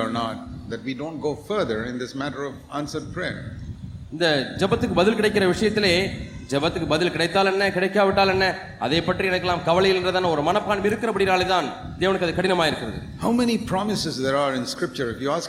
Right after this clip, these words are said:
Speaker 1: anything in my name, my Father will give it to you.
Speaker 2: என்னுடைய நாமத்தினாலே நீங்கள் எதை கேட்டாலும் உங்களுக்கு தருவேன் என்று எத்தனை வாக்குத்தத்தங்கள்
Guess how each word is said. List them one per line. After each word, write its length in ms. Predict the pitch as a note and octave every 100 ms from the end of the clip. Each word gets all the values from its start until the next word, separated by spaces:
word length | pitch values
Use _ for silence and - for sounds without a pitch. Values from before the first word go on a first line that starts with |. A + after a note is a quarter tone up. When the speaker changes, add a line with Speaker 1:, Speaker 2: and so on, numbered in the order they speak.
| F#3
Speaker 1:
anything 260 | G#3 G3+ G3+
in 60 | G3
my 80 | F#3+ F#3 D#3
name, 180 | B2 A2+ - A#2+
my 60 | A#2+ C3
Father 200 | C#3 D3+
will 120 | C#3
give 80 | C#3+ A2
it 60 | G2
to 40 | G2
you. 80 | - - - -
Speaker 2:
என்னுடைய 240 | F3 G3 F3+
நாமத்தினாலே 520 | G#3 A#3+ A#3+ G#3+ G#3 D#3+ A2+ C3+
நீங்கள் 180 | D#3 E3
எதை 120 | A3 G#3
கேட்டாலும் 300 | G#3 G#3 G3+
உங்களுக்கு 260 | E3+ D#3 F#3
தருவேன் 360 | G3+ A3 F#3 B2 B2
என்று 160 | E3+ E3+ C#3+
எத்தனை 240 | G3+ A3+ E3+
வாக்குத்தத்தங்கள் 680 | F3 G3 A3 G#3+ A3 G3+